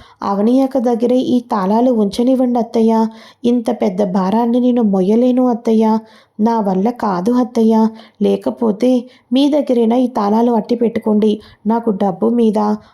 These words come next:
అధికారాల మీద, పెత్తనాల మీద ఏ మాత్రం ఆశ లేదు అత్తయ్య" అని చెప్పేసి తాళాలు ఇచ్చేస్తూ ఉంటే,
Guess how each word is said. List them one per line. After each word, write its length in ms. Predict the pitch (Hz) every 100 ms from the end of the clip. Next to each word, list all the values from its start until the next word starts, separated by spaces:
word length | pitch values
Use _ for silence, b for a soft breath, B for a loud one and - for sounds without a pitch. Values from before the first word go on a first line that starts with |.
| B
అధికారాల 640 | 208 190 226 277 269 262 254
మీద, 400 | 226 214 214 214 B B -
పెత్తనాల 520 | 233 - 262 285 277
మీద 400 | 240 226 220 220 220 B B
ఏ 200 | 226 247
మాత్రం 500 | 285 247 190 - 247 247
ఆశ 200 | 196 208 214
లేదు 340 | 247 208 214 247
అత్తయ్య" 560 | 233 233 214 214 208 226 -
అని 100 | 233
చెప్పేసి 440 | 233 - 202 220
తాళాలు 440 | 214 185 196 220 233
ఇచ్చేస్తూ 440 | 165 220 - 233
ఉంటే, 460 | 196 170 226 196